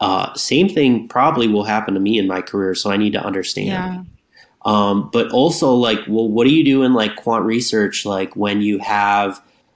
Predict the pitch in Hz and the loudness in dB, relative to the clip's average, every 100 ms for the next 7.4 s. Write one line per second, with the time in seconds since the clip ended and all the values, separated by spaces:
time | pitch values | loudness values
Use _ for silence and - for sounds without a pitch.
0 | _ - 113 - 123 120 123 110 104 113 | _ -2 0 2 2 4 4 2 2 0
1 | - 117 113 113 110 - 107 131 120 104 | 0 0 2 2 -2 -2 -2 0 2 0
2 | 101 - _ _ _ _ _ _ _ _ | -2 -6 _ _ _ _ _ _ _ _
3 | 120 113 110 110 107 110 - - 117 117 | -2 0 0 -2 -4 -6 -8 -2 0 0
4 | 110 104 101 107 - 104 101 98 92 - | 0 -2 -2 -2 -2 -2 0 -2 -4 -8
5 | - 104 98 98 98 95 95 95 - - | -8 -4 -2 0 0 -2 -4 -6 -12 -20
6 | _ _ 120 113 - - 120 117 113 110 | _ _ -4 -2 -4 -4 0 2 2 2
7 | 110 107 107 95 | 2 2 0 -2